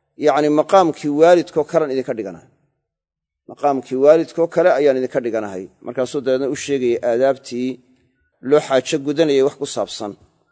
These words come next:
Markuu qofku korka u fadhiisanayo, aadaabtuu isticmaalayo iyo siduu u istijoonayo, wax ku saabsan, ama isaga bi'inayo, ee, kaadidii isaga bi'inayo, ayuu deedna u sheegayay. Marka khulaasadu waxay tahay, maadaama,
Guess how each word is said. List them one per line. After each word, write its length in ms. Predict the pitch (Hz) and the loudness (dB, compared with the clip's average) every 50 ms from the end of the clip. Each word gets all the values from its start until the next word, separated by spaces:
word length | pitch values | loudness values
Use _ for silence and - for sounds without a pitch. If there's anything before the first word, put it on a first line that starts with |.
| _ _ _ _ - | _ _ _ _ -20
Markuu 220 | - - - - | -14 -10 -10 -6
qofku 260 | - 139 - - - - | -4 -4 -2 0 -2 0
korka 280 | - 151 143 - 147 117 | 0 -2 -4 -2 -2 -4
u 40 | |
fadhiisanayo, 640 | - - 131 127 123 120 - 160 160 160 160 165 175 175 151 - _ _ - | -4 -4 -4 -4 -4 -2 -2 -2 0 2 2 2 0 0 -4 -10 _ _ -4
aadaabtuu 440 | 120 117 123 131 127 117 - 135 113 | -2 0 2 0 0 0 -4 -8 -8
isticmaalayo 640 | - - - 113 120 127 131 135 139 127 127 127 127 | -8 -8 -8 -8 -4 -2 2 2 2 2 2 0 -2
iyo 140 | 123 120 120 | -2 -4 -6
siduu 240 | - 135 127 120 | -6 -8 -8 -8
u 40 | 120 | -8
istijoonayo, 680 | 135 - - 123 120 - - 143 147 143 143 147 160 156 151 _ _ _ _ _ _ _ - | -8 -10 -12 -14 -10 -2 0 2 2 2 0 -2 -2 -4 -6 _ _ _ _ _ _ _ -8
wax 120 | 143 139 | -8 -8
ku 100 | - 156 | -8 -8
saabsan, 460 | 143 - 139 127 123 - - 156 170 202 - - _ _ _ _ _ _ _ _ - | -6 -2 0 0 0 0 -2 -2 -2 -2 -4 -10 _ _ _ _ _ _ _ _ -6
ama 160 | 123 139 139 139 | -4 -2 -2 -2
isaga 280 | 131 135 - 139 143 151 | -2 -4 -2 -2 0 0
bi'inayo, 520 | 139 123 131 131 131 123 123 123 123 127 123 - - _ _ _ _ _ _ _ _ | 0 -2 -2 -2 0 0 0 2 2 0 0 -2 -6 _ _ _ _ _ _ _ _
ee, 180 | 120 120 120 117 | -2 -2 -2 -2
kaadidii 440 | - - 127 131 139 147 127 123 110 | 0 0 0 0 0 0 -4 -4 -4
isaga 240 | - - 123 131 123 | -4 -4 -2 -2 -2
bi'inayo, 480 | 110 120 117 117 113 110 113 113 117 117 117 _ _ _ _ | 0 0 0 0 0 0 0 0 -2 -4 -6 _ _ _ _
ayuu 220 | - 127 135 127 113 | -4 -2 -2 0 0
deedna 240 | 123 117 117 123 113 | 0 -2 -2 -4 -6
u 60 | 110 | -6
sheegayay. 440 | - - 120 117 98 95 92 76 - - _ _ _ _ _ _ _ _ _ _ _ _ _ _ _ _ _ _ _ _ | -8 -8 -8 -8 -8 -8 -10 -12 -14 -18 _ _ _ _ _ _ _ _ _ _ _ _ _ _ _ _ _ _ _ _
Marka 200 | 131 - - 139 | -10 -4 -2 -2
khulaasadu 340 | - 147 139 135 - 170 156 143 | 0 2 2 2 2 0 -2 0
waxay 200 | - 139 127 - | 0 -2 -2 -2
tahay, 300 | - 117 120 123 127 135 135 - _ _ _ _ _ _ _ _ _ _ _ _ _ - | -2 0 0 2 0 0 -2 -6 _ _ _ _ _ _ _ _ _ _ _ _ _ -4
maadaama, 520 | 127 135 131 123 139 160 170 170 151 139 | -2 -2 0 4 6 8 8 8 6 2